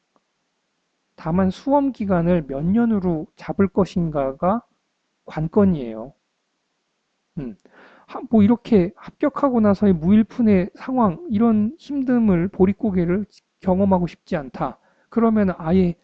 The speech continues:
도전을 하면 안 되는 거예요. 자, 어쨌든 이거는 각자의 사정이 있어요. 그래서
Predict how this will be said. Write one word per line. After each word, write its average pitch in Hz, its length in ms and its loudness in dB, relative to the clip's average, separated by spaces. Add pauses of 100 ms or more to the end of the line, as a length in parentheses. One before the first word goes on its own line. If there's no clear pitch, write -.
(240)
도전을 190 480 0
하면 269 360 -6
안 156 180 -8
되는 214 260 0
거예요. 135 540 -4 (3750)
자, 143 140 -8
어쨌든 180 380 -4
이거는 175 460 2
각자의 - 420 -4
사정이 220 360 -2
있어요. 131 320 -6
그래서 175 380 -2